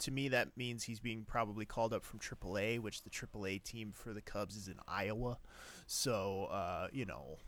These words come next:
just, just throwing that out there, that, like, if he, if he hasn't started playing for the Cubs yet, there's not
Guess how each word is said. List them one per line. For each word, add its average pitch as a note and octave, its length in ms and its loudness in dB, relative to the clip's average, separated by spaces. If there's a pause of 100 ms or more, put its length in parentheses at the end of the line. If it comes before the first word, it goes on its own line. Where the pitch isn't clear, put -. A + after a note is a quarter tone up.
(240)
just, - 600 -6 (360)
just - 220 -2
throwing F#3+ 300 12
that B2 180 8
out D2+ 240 0
there, - 80 -4 (220)
that, - 200 -10
like, - 260 -8
if - 120 -12
he, - 360 -8 (520)
if - 80 -20
he A2+ 60 -8
hasn't E3+ 380 12
started C#3+ 440 12
playing A#2+ 260 2
for A#2 120 -2
the A2+ 80 -4
Cubs G2+ 340 -4
yet, F2+ 180 -2
there's - 180 -10
not G#2 140 0